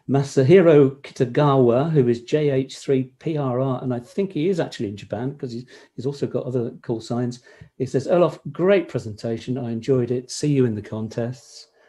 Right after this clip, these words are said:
And, uh, Anthony Turnbull, G four C U S, says, "Thank you, Olaf, for an interesting presentation from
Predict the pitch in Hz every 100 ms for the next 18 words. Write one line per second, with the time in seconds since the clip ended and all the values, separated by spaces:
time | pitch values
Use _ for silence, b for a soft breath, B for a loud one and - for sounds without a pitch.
0 | b b b b 117 123 117 110 127 123
1 | 120 135 151 156 131 127 - 139 131 135
2 | 147 135 156 - 135 127 - 160 127 120
3 | 120 123 - 202 160 123 120 117 147 208
4 | - 107 110 104 107 110 117 110 - 110
5 | - 113